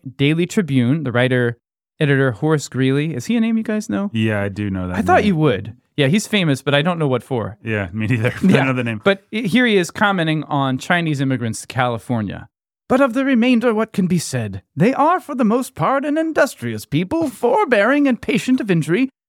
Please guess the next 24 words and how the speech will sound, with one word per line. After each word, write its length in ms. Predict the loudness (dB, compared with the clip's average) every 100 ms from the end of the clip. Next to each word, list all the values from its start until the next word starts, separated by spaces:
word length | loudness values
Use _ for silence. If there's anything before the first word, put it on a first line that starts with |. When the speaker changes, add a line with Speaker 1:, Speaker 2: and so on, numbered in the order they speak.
| _
Speaker 1:
quiet 380 | -4 0 2 2
and 120 | 2
peaceable 420 | 0 -2 0 0
in 80 | 2
their 120 | 2 2
habits." 600 | 0 -2 -4 -8 -12 -14 _ _ _ -6
Say 220 | 0 2
this, 300 | 2 -2 -2
and 100 | -2
you 120 | -2
have 100 | -2
said 200 | -6 -8 -4
all 300 | -2 -2 -4
good 400 | -8 -8 -8 -10
that 200 | -14 -12
can 260 | -8 -8
be 120 | -8 -4
said 320 | -4 -4 -10
of 60 |
that. 1800 | -8 -2 -2 0 -2 -2 -2 -2 -2 -4 -6 -8 -10 -8 -10 -8 -8 -6
<laughs> 60 | -2
"They 120 | 0
are 220 | 0 -2
uncivilized, 880 | -4 -6 -6 -4 -2 -2 -2 -6